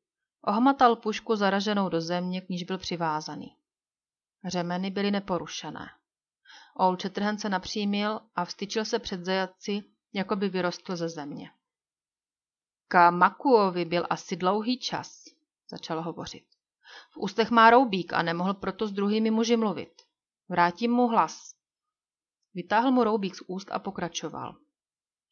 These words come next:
"Náčelník měl čas, aby se vzpamatoval. Jestli je ochotný přiznat, že v Pueblu jsou zajatci, osvobodím ho a nic se mu nestane." Kamaku z těch slov usoudil, že Old Shatterhand ještě nic určitého neví,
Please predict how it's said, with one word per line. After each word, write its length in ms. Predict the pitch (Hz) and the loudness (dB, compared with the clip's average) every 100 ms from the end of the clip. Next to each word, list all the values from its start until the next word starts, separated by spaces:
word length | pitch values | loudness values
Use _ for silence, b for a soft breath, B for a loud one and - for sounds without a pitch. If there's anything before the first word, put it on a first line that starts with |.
| - | -2
"Náčelník 520 | 190 185 220 214 220 | 0 0 0 -2 -2
měl 180 | 220 208 | 0 0
čas, 320 | 202 220 233 | 2 0 2
aby 180 | 226 214 | -2 -4
se 140 | 220 233 | -2 -2
vzpamatoval. 840 | - 254 254 240 196 160 185 - _ _ _ _ B B B | 2 4 4 2 -4 -6 -8 -10 _ _ _ _ B B B
Jestli 340 | 247 - 247 | -2 -2 4
je 100 | 226 | 4
ochotný 440 | 240 - 247 240 226 | 4 2 2 4 0
přiznat, 480 | - 240 220 170 170 | 0 -2 -2 -2 -4
že 120 | 190 | -8
v 60 | |
Pueblu 400 | - 226 214 196 | -4 2 2 2
jsou 200 | 196 202 | -4 -4
zajatci, 600 | 190 208 214 - - 156 _ _ _ _ - | 0 2 0 -2 -14 -14 _ _ _ _ -10
osvobodím 680 | 180 - 185 180 175 175 | -10 -4 -2 -2 -2 -4
ho 220 | 180 185 - _ _ - | -4 -4 -6 _ _ -6
a 80 | 185 | 0
nic 220 | 202 220 | 0 2
se 100 | 262 | 4
mu 100 | 254 | 6
nestane." 520 | 233 - 180 165 - _ _ _ _ _ _ _ _ _ _ _ | 4 2 -4 -4 -8 _ _ _ _ _ _ _ _ _ _ _
Kamaku 580 | 262 277 220 214 220 220 | 4 6 4 0 -6 -6
z 60 | |
těch 160 | 214 208 | -6 -4
slov 240 | 226 220 202 | -6 -6 -14
usoudil, 520 | - 208 202 196 202 | -6 -4 -4 -2 -2
že 160 | 208 | -2
Old 200 | 190 202 | -4 -4
Shatterhand 420 | 240 233 233 233 220 | -6 -4 -2 -2 -4
ještě 220 | 208 226 | -6 -6
nic 160 | 220 | -6
určitého 580 | - - 208 208 180 175 | -8 -8 -6 -2 -2 -2
neví, 400 | 170 170 175 180 | -4 -6 -8 -10